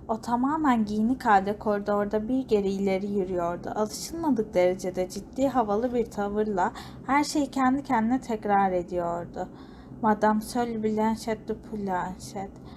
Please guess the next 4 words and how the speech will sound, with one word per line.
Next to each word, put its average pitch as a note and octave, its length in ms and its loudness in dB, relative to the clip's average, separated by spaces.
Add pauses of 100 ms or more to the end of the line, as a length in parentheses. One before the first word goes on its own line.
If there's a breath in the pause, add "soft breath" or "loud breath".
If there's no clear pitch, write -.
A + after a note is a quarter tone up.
(960 loud breath)
Yüzünde A3 460 2
mutluluk G#3+ 540 -2
ifadesi F3+ 580 2
beliriyordu. F3+ 720 0